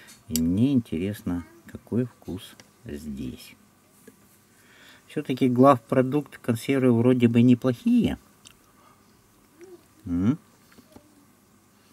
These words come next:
Да.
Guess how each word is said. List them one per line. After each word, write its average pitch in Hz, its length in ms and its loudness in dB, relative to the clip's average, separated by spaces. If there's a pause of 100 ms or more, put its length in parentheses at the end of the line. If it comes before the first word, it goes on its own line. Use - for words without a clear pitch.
(2000)
Да. 85 260 -4